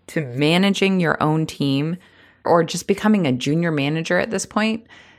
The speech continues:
you're probably going to run into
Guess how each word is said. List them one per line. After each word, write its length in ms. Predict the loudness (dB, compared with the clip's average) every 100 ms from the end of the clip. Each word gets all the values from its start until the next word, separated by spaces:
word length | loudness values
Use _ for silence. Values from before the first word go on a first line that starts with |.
| _ _ _
you're 760 | -8 -2 2 4 2 0 -4 -8 _ _ -14
probably 680 | -12 -6 0 0 2 2 0
going 420 | 0 2 2 0
to 180 | -2 0
run 240 | 0 0
into 680 | 0 0 0 0 0 0